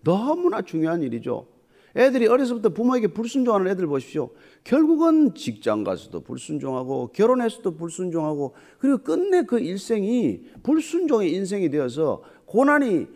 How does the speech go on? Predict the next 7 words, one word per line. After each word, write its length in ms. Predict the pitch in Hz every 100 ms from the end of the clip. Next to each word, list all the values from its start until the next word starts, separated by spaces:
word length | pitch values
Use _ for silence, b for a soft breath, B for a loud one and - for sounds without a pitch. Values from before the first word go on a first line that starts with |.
| B B
하루도 500 | - - 359 359 -
그칠 360 | 269 - 285
날이 180 | 196 131
없는 260 | 101 107 107
인생이 440 | 90 98 156 120
되는 360 | - 92 135 175
거예요. 200 | 78